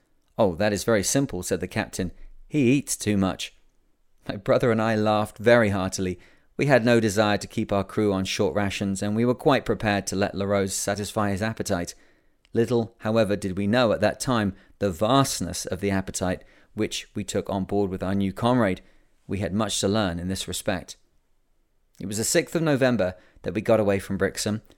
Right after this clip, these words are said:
The weather was in our favour now, and with a good northwest wind and all sails set, we ran swiftly to Madeira. We stayed there five days, having a very enjoyable time on that beautiful little island, where we took in fresh water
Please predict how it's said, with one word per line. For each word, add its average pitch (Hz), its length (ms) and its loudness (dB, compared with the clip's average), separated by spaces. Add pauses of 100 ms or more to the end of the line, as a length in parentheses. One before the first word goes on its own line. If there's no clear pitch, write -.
(360)
The 92 80 -8
weather 110 260 4
was 110 180 2
in 101 80 0
our 101 120 -2
favour 107 340 0
now, 104 320 0 (240)
and 107 80 -2
with 110 80 4
a 117 60 2
good 131 300 4
northwest 117 600 0
wind 110 280 0
and 90 120 -4
all 135 220 0
sails 117 380 0
set, - 380 -4 (300)
we 104 80 -4
ran 110 240 0
swiftly 90 580 -2 (100)
to 98 100 -4
Madeira. 92 480 0 (920)
We 104 100 -6
stayed 147 280 4
there 143 140 8
five 127 320 0
days, 95 280 0
having 107 300 -2
a 101 60 -2
very 127 320 4
enjoyable 101 440 2
time 95 380 -2
on 98 140 -4
that 95 200 -6
beautiful 104 440 -4
little 95 220 -8
island, 92 360 -4 (360)
where 92 60 -6
we 98 100 -2
took - 220 -2
in 110 80 0
fresh - 340 0
water 98 480 -2